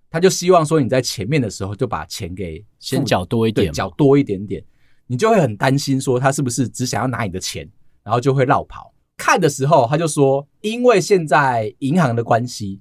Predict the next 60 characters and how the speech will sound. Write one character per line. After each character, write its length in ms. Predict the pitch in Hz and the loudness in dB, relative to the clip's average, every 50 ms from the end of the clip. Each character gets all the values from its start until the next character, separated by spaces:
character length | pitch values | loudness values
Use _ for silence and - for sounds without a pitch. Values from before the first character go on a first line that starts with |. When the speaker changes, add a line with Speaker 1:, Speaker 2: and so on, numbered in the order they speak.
| _ _ _ _ _ | _ _ _ _ _
Speaker 1:
他 100 | - 208 | -4 -2
们 100 | 208 190 | -2 0
认 220 | 196 254 269 214 160 | 2 2 2 4 4
为 320 | 139 127 120 113 113 - | 4 4 2 2 -2 -4
就 120 | - 277 262 | -4 -2 0
算 120 | 294 269 | 2 2
你 60 | - | 2
信 160 | 147 - 233 226 | 0 -2 -2 -2
用 140 | 214 202 | -2 0
再 180 | 180 240 202 143 | 2 2 2 2
好， 160 | 117 - 98 | 0 -2 -2
或 160 | 110 175 196 | 2 2 2
者 80 | 175 139 | 2 2
是 160 | - 170 156 | -2 -6 -4
跟 180 | 139 - 175 180 | 0 0 0 2
他 140 | 175 185 175 | 2 0 0
们 260 | 170 151 127 113 113 - | 2 0 -2 -2 -4 -2
建 200 | - 202 156 160 | 0 0 2 2
案 160 | 160 143 127 - | 0 0 -2 -4
配 260 | - - 269 185 147 | -4 -2 0 0 2
合 160 | 127 117 107 | 2 0 -2
的 100 | 107 120 | -2 -2
这 120 | 117 143 | -4 -2
些 160 | 135 143 151 123 | -2 -2 -2 -4
银 200 | 107 113 135 123 | -4 -6 -6 -4
行 220 | 104 90 85 82 - _ _ _ _ _ _ - | -4 -6 -6 -8 -14 _ _ _ _ _ _ -12
谈 260 | - - 147 143 185 | -2 0 2 2 2
出 200 | 180 240 254 240 | 0 -2 0 2
来 140 | 185 151 143 | 2 2 2
的 120 | 135 123 | 0 -2
成 260 | - - 117 101 110 | -4 -6 -6 -4 -4
数 260 | 123 - 196 156 - - - | -6 -4 -4 -6 -4 -2 -2
顶 180 | 151 123 123 | 0 0 0
多 160 | 127 170 185 | 2 2 2
就 140 | 185 190 175 | 2 4 2
到 140 | 151 151 147 | 2 2 2
七 200 | - - 151 151 | 2 0 0 0
成 160 | 147 139 107 | 0 -2 -6
五 200 | 104 107 95 - | -6 -8 -10 -12
而 180 | - 82 82 82 | -14 -16 -16 -18
已。 140 | 82 82 _ | -20 -20 _
Speaker 2:
就 140 | _ - 127 | _ -10 -10
是 60 | 127 | -8
贷 200 | 143 - 175 139 | -2 0 2 2
款 200 | 117 - 110 92 | 2 0 -2 -2
的 80 | 92 92 | -2 -4
成 200 | - - 87 87 | -6 -6 -8 -8
数。 300 | - - 104 92 - - _ - | -6 -6 -6 -6 -8 -10 _ 0
Speaker 1:
对， 240 | - 127 92 - _ _ _ _ _ _ _ - | 0 0 0 -2 _ _ _ _ _ _ _ -6
那 140 | 180 180 | -4 -2
他 140 | 160 170 202 | 0 0 0
现 260 | 208 - 269 233 196 | 0 2 2 2 4
在 160 | 170 202 185 170 | 4 4 2 4
帮 220 | 147 175 180 156 | 4 2 2 2
你 60 | 127 | 0
先 240 | 117 - 156 147 147 | 0 0 0 0 0
抓 260 | - 147 135 135 143 | 2 2 4 4 4
六 180 | 165 202 185 143 | 4 4 4 4
成 240 | 117 - 117 98 104 | 2 -2 -6 -8 -8
五， 200 | 107 87 87 | -10 -12 -14